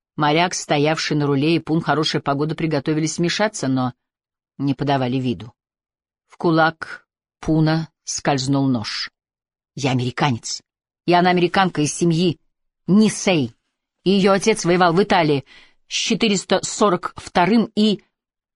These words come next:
Нисей по-японски дословно второе поколение, родившееся в Америке и достигшее взрослого возраста к началу Второй мировой войны, граждане С Ш А японского происхождения.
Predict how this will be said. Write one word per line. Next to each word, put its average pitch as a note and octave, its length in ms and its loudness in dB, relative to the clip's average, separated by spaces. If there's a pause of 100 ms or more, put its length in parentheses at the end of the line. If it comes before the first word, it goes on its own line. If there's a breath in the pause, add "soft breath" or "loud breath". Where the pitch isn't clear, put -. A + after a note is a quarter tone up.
(840)
Нисей A3+ 600 0 (220)
по-японски D#3+ 520 -2
дословно D#3+ 380 -2
второе D3+ 280 -2
поколение, A#2 680 -6 (120)
родившееся D#3 640 -2
в C3+ 40 -2
Америке F#3+ 380 -2
и - 20 -4
достигшее D#3+ 800 -6 (400)
взрослого D#3+ 600 0
возраста E3+ 440 -2
к - 60 -12
началу D#3+ 380 -2
Второй D3+ 340 -2
мировой C#3+ 340 0
войны, C3+ 360 -2 (400)
граждане D3 520 0
С D3 140 -8
Ш - 160 -2
А - 20 0
японского E3+ 500 -4
происхождения. C3+ 920 -4